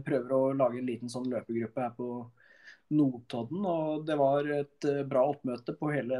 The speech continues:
tolv stykker. Det er, eh, veldig mange. Det er ikke, det er ikke hver dag man er så mange her på Notodden som løper sammen.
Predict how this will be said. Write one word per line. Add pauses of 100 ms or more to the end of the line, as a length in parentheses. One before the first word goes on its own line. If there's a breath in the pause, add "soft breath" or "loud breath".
tolv
stykker. (760 soft breath)
Det
er,
eh,
veldig
mange.
Det
er
ikke, (120)
det
er
ikke
hver
dag
man
er
så
mange
her
på
Notodden
som
løper
sammen.